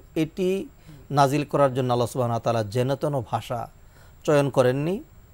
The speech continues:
বিলিসানিন আরাবিয়্যিম মুবিন, আল্লাহ সুবহানাহু ওয়া তাআলা এই কিতাবটিকে স্পষ্ট আরবি ভাষায় নাজিল করেছেন। এই হলো এখানে আল্লাহ সুবহানাহু ওয়া তাআলা কোরআনের যেই, আহ, মানে সংজ্ঞাটি দিয়েছেন,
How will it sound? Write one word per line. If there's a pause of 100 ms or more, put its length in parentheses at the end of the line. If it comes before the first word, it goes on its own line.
(120)
বিলিসানিন
আরাবিয়্যিম
মুবিন,
আল্লাহ
সুবহানাহু
ওয়া
তাআলা
এই
কিতাবটিকে (420)
স্পষ্ট (160)
আরবি
ভাষায়
নাজিল
করেছেন। (1300)
এই
হলো
এখানে
আল্লাহ
সুবহানাহু
ওয়া
তাআলা
কোরআনের
যেই, (520)
আহ,
মানে (600)
সংজ্ঞাটি
দিয়েছেন,